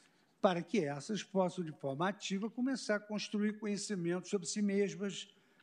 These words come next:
bem como sobre o mundo que as cerca. Nesse contexto, se tornou necessário, para o sustento econômico das famílias, a necessidade do surgimento de creches,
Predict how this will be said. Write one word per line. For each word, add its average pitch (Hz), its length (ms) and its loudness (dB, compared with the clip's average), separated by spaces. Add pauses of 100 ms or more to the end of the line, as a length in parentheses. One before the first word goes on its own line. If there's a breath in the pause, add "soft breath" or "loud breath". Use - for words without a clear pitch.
(100)
bem 214 180 4
como 175 540 0
sobre 180 380 -2
o 185 60 2
mundo 180 600 0
que 185 80 0
as 190 140 0
cerca. - 420 -10 (1300 soft breath)
Nesse 190 300 2
contexto, 175 760 -2
se - 180 -10
tornou 180 320 2
necessário, 165 880 0 (120)
para 165 180 0
o 165 40 -6
sustento 214 760 0
econômico 196 880 0 (440 soft breath)
das 147 160 -4
famílias, 147 920 -2 (920 loud breath)
a 156 100 2
necessidade 170 1300 0
do 151 180 -6
surgimento 156 760 0
de 175 80 -8
creches, - 920 -2